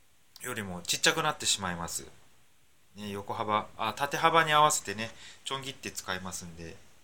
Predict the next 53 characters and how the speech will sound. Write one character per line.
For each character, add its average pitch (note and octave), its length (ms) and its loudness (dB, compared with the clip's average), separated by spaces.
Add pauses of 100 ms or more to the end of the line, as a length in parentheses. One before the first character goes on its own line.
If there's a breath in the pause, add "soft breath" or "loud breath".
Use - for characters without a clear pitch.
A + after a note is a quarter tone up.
(360 loud breath)
言 A2 80 -18
っ - 40 -18
て A2 60 -12
も G2 140 -10
ち F2+ 80 -10
ょ G2 40 -6
っ - 20 -6
と F2+ 340 -8 (320)
想 B2+ 180 -10
像 A2+ 80 -6
つ - 120 -8
か B2+ 100 0
な G#2 80 0
い - 40 -4
と F#2+ 80 -10
思 F2+ 100 -10
う - 20 -8
ん F2 60 -10
で E2 60 -12
す - 100 -14
け - 60 -16
ど F#2+ 80 -14
ね、 A2 140 -12
プ - 80 -8
リ D#3+ 100 0
ン - 20 -4
ト E3 100 -2
し D#3+ 80 0
た D#3 140 0
の B2 100 2
は G2 180 2 (220 loud breath)
ち - 80 -8
っ - 40 -8
ち - 80 -2
ゃ B2 40 0
く A2+ 80 -6
な G2 80 -2
っ F#2 60 -6
ち F#2 100 -8
ゃ F2 40 -8
う - 20 -8
ん F2 40 -12
で F2 60 -10
ね、 F2 80 -10
面 A2+ 160 -6
白 A2+ 200 -2
く F#2 100 -4
な F#2 80 0
い - 40 0
ん - 40 -4
で A#2+ 80 -6
す - 200 2
よ。 - 80 -10